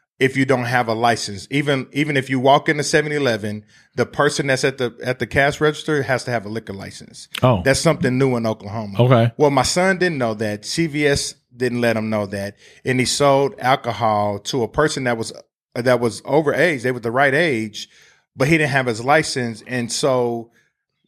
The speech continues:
Speaker 1: they, um, it was undercover. Boom. She hit him, you know, and she could tell that he didn't know what was going on. Right. And so, um, he, he's, like, panicking 'cause he's about to start this job with the state.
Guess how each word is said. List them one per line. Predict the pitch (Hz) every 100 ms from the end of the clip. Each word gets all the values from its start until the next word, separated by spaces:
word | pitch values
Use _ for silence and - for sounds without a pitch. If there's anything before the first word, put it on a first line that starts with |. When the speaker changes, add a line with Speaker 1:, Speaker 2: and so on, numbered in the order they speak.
| 123
Speaker 1:
they, | 123 143 147
um, | 135 123 110 104 104 _
it | 139
was | 127
undercover. | 123 143 147 165 165 156 160 160 _ _ _
Boom. | 110 143 123
She | 110 135 127
hit | 170 175
him, | 170 165 160 _ _ _ _
you | 131
know, | 131 123 123
and | 131 139
she | 180
could | 180 135
tell | - 208 220 156 120 117 113 _ _ _ _ 127
that | 160 147
he | 196 208
didn't | 196 143
know | 135 185
what | 170 147
was | 131 127
going | 131 127
on. | 202 127 80 _ _ _ _ _ _ _ _ -
Right. | 127 131 156 - - -
And | - 147
so, | - 170 156 139
um, | 143 135 123 110
he, | - 190 208 -
he's, | 131 175 190 156
like, | 147 131 113 _
panicking | - 175 175 170 170 160
'cause | 139
he's | 147
about | 143 135 113
to |
start | - 147 147
this | 135 113
job | 131 143 135
with | 127
the | -
state. | - 151 156 147